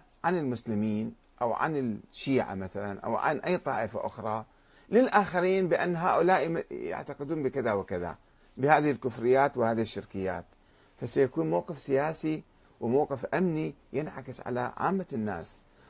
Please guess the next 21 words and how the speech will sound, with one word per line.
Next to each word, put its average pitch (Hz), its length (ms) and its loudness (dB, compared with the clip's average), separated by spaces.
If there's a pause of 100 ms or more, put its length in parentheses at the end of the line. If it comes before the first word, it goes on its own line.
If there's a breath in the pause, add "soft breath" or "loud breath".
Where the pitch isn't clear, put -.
(140 soft breath)
ويحدث 143 460 6
شرخ 185 380 4
ويحدث 135 380 -2
فتنة 202 400 2 (340 loud breath)
ويحدث، 170 600 6 (240)
آه، 110 240 2 (220)
اعتداءات، 143 720 4
تفجيرات، 123 760 -2
كذا. 165 360 2 (460 soft breath)
فلذلك 156 720 6
أنا 180 180 4
يهمني 175 480 4
وأنت 196 320 4
يهمك 202 380 4
وكل 240 300 4
واحد 214 340 4
يهمه 165 380 -2 (540 loud breath)
أن 170 100 6
يتخذ 165 340 -2
موقف 170 480 4
من 147 240 0